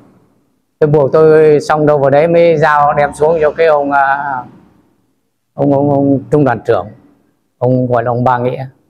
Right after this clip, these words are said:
Xuống tới cái, cái lầu gần cái cầu thang thứ năm là ông đá một phát, đá từ trên cao đá xuống, <laughs> lăn lùng lúc, lùng lúc xuống.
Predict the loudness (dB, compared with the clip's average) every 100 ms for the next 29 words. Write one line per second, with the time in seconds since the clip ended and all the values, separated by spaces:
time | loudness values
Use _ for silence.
0 | _ _ _ _ _ _ _ _ _ _
1 | -4 0 2 2 2 2 2 2 2 2
2 | 2 2 2 2 2 2 0 -2 -4 -6
3 | -8 -8 -4 0 0 0 -2 -2 -2 -2
4 | -2 0 0 0 2 0 2 2 2 2
5 | 0 0 -2 -4 -8 -20 _ _ _ -8
6 | -4 -2 0 0 0 0 -2 0 0 0
7 | -2 -6 -20 -8 -2 0 2 2 2 2
8 | 2 2 2 0 0 -2